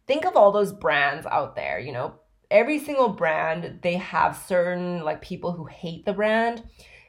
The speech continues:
and yet they also have, like, really loyal fans who love everything. Like,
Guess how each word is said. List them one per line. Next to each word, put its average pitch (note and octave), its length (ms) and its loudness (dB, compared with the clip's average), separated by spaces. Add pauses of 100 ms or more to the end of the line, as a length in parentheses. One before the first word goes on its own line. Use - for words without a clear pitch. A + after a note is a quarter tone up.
and F3 160 0
yet E3+ 220 4
they E3+ 80 0
also D#3+ 320 2
have, D#3+ 240 2
like, D#3 180 2
really E3 220 0
loyal D#3 420 0
fans E3 640 0
who F#3 120 -6
love E3+ 260 6
everything. D#3+ 540 -4
Like, A2+ 280 -6